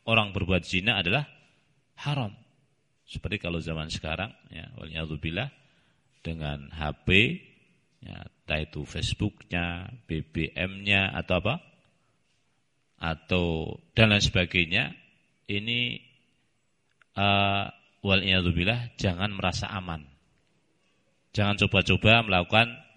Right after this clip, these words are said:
hal-hal itu. Kenapa? Banyak,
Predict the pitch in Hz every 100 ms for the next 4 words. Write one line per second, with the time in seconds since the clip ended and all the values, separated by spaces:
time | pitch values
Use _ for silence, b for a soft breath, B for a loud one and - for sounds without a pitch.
0 | _ _ - 98 92 95 92 85 85 104
1 | 78 101 - - _ _ _ _ _ _
2 | _ _ _ _ _ _ _ _ _ _
3 | _ _ 127 127 127 123